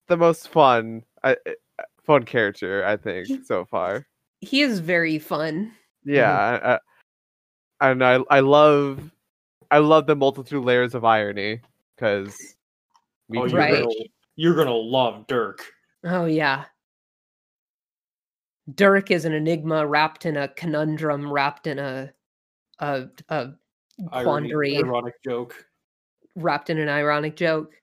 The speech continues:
Speaker 3: Like, if you thought Dave was all about irony.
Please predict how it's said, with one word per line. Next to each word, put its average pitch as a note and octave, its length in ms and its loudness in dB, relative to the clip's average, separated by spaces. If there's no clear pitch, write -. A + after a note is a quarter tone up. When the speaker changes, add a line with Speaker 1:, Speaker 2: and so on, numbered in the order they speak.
Speaker 3:
Like, D3+ 140 0
if D3+ 120 -6
you F#3 100 0
thought E3+ 300 4
Dave D3 240 6
was C3 120 -4
all B2+ 160 2
about B2 220 0
irony. A#2 340 -8